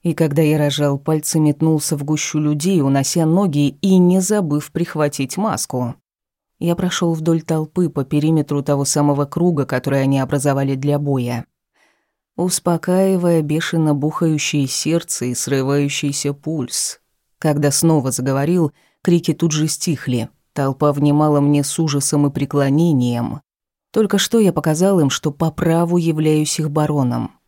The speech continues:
по самому естественному праву и по всем законам природы, по праву сильнейшего. "Кто вы? Те самые животные, привыкшие сидеть на цепи, недостойные свободы?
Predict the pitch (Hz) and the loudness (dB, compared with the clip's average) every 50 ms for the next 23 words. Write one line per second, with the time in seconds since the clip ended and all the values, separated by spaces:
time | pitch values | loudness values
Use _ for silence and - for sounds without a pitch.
0 | _ - - 135 131 - 151 151 156 151 151 151 151 143 147 151 143 - - - | _ -8 -6 -4 -2 0 0 2 2 2 2 2 2 2 2 0 -2 -2 -2 0
1 | 165 151 147 - - 147 147 143 143 147 143 143 - 165 170 165 160 147 123 131 | 0 0 0 -2 -2 -2 0 2 2 2 0 0 0 0 2 2 2 2 0 -2
2 | 127 123 - _ _ _ _ - - 170 156 - 143 143 - - 165 156 151 143 | -4 -4 -6 _ _ _ _ -2 -2 0 0 0 0 -2 0 0 2 2 2 2
3 | 147 139 - - 151 151 147 143 143 143 147 147 156 160 175 165 139 117 131 123 | 0 -2 0 0 0 2 2 2 0 0 0 2 2 2 2 0 0 0 -2 -4
4 | 113 - - _ _ _ - 156 147 143 - - 131 127 123 131 139 - - 180 | -4 -6 -8 _ _ _ -8 -6 -6 -4 -2 -2 -2 -2 -2 -4 -4 -4 -2 0
5 | 185 185 202 226 233 170 131 - - - 123 123 120 120 120 120 - _ _ _ | 0 2 2 2 2 0 -2 -4 -4 -6 -6 -6 -6 -6 -8 -10 -12 _ _ _
6 | _ _ _ _ _ _ - - - - 185 190 190 180 175 165 143 127 120 - | _ _ _ _ _ _ -20 -8 -2 2 2 4 4 4 4 2 2 0 -4 -8
7 | _ _ _ _ _ _ _ - - 156 151 - - 175 170 170 170 170 170 170 | _ _ _ _ _ _ _ -6 -2 -2 -2 0 2 2 2 2 2 4 2 2
8 | 160 156 165 175 170 185 196 214 208 208 214 208 190 170 - 156 160 151 156 156 | 2 2 2 2 4 4 4 2 2 0 0 0 0 0 0 0 0 0 0 0
9 | 156 - - 156 151 147 - 160 147 135 151 147 - - 160 151 147 - - 160 | -2 -4 -4 -2 -2 -2 -2 -4 -2 -2 -2 -2 0 0 -2 0 0 0 -2 -2
10 | 151 - 165 151 135 127 131 151 160 151 165 160 160 - - - 180 175 156 147 | -2 -2 -2 -2 0 0 0 0 0 2 0 0 0 -2 0 2 2 2 2 2
11 | 147 139 143 143 - - 156 156 160 170 165 160 147 127 131 127 117 92 | 0 -2 -2 -4 -2 0 0 2 2 2 2 0 0 0 -2 -4 -6 -8